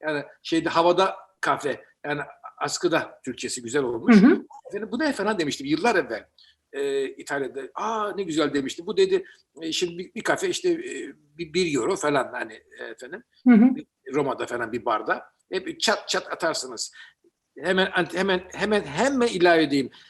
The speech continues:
Speaker 1: Duble kafe diye bir şey yoktu. Bizde du-, duble mi olsun? Ya duble diye, kafe diye bir şey yok. Sorulmaz bile. Kafe duble olmaz. Kafe tek olur.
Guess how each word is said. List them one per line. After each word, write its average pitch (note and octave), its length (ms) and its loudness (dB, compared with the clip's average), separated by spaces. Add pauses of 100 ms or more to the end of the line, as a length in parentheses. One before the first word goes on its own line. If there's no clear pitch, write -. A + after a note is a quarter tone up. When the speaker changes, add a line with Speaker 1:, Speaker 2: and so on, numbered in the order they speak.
(960)
Speaker 1:
Duble F#3+ 320 6
kafe F#3+ 300 2
diye G#3+ 180 6
bir E3+ 60 -2
şey G3+ 360 2
yoktu. D#3 380 2
Bizde F#3 180 4
du-, - 340 -4 (160)
duble B3 200 4
mi D4+ 80 4
olsun? C#4+ 280 6
Ya F#3 220 2
duble G3 240 2
diye, F#3+ 160 4
kafe G3+ 220 -4
diye G3+ 100 -6
bir - 40 -10
şey A3 140 -4
yok. F#3+ 80 2
Sorulmaz G3+ 580 4
bile. B2 220 -4 (460)
Kafe F3+ 360 4
duble F#3 220 4
olmaz. G#3 300 4
Kafe G#3+ 320 2
tek - 260 0
olur. B2 260 -8